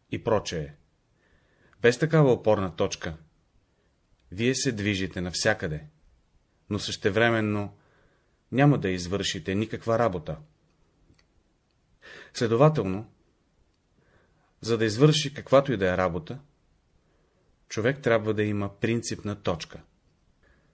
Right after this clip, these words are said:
Ние трябва да имаме правилно гледище върху нещата на света, т.е. да се запитаме какво е нашето предназначение, защо сме дошли в света.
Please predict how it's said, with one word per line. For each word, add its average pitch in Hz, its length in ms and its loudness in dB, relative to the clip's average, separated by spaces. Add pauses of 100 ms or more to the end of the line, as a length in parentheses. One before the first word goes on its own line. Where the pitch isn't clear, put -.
(380)
Ние 165 160 6
трябва 135 300 4
да 113 80 2
имаме 110 380 0
правилно 107 420 0
гледище 87 460 -2
върху 82 240 -8
нещата 87 440 -4
на 87 100 -4
света, 85 400 -6 (460)
т.е. 113 500 0 (500)
да 101 140 0
се - 140 -2
запитаме 113 580 0
какво 117 440 -2
е 123 40 0
нашето 104 520 -4
предназначение, 85 920 -6 (320)
защо 101 380 -2
сме 131 180 -4
дошли 104 320 -8
в - 60 -8
света. 85 380 -6